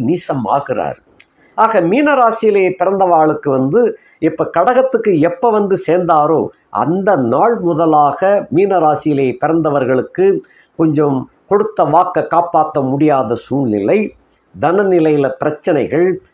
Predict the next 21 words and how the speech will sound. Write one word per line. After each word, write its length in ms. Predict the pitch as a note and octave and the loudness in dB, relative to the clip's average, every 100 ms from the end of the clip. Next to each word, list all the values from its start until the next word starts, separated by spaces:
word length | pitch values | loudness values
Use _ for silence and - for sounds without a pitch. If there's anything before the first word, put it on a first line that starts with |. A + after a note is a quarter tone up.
| _ _ - D3 | _ _ -10 -8
தொழில், 340 | - F#3 G3+ D#3+ | -2 0 2 2
வியாபாரம், 520 | E3+ E3+ E3+ E3+ F3+ | 2 4 2 2 0
உத்தியோகம் 420 | D#3 F#3 F3+ F3 | -2 0 0 2
எல்லாம் 240 | C#3 F#3+ - | 0 -2 -2
சிறப்பா 320 | E3 F#3 F#3 F3+ | -4 -2 -2 -2
தான் 180 | F#3 D#3+ | 0 0
இருக்கு, 260 | D3+ C#3+ F#3 F3 | 0 0 0 0
பணம் 300 | D3 F3+ D#3 | 0 0 0
வந்து 240 | C#3+ F3 D3 | 0 0 0
எங்க 200 | D3+ C#3+ | 2 0
வந்துச்சு, 380 | D#3+ F#3 F3+ E3 | 0 -2 -2 0
எங்க 200 | E3+ G#3 | 2 0
போச்சுன்னு 400 | D3+ D#3+ D#3+ D3 | 0 -2 -2 -4
தெரியல 400 | C3 A#2+ A#2 F2 E2+ C2+ - _ - | -4 -4 -2 -2 -2 -6 -12 _ -4
அப்படிங்கிற 440 | C#3+ C3+ A#2 G#2 - | -4 -2 -4 -4 -4
கணக்கு. 420 | F#2 F2+ - F3+ E3+ - - - | -6 -6 -4 -2 -2 -6 -20 -6
சில 160 | F#3+ F#3 | -2 0
பேருக்கு 400 | G3 A3 - G3+ D#3 - - | 2 2 2 0 0 -4 -4
தாரேன்னு 480 | D#3+ G3+ A3 A3 F3 | 0 2 2 0 -2
சொன்னாங்கப்பா, 500 | F3+ F#3 E3+ E3 E3 | 0 2 0 0 0
எல்லாருமே 400 | D3 F#3 F#3 | 2 2 2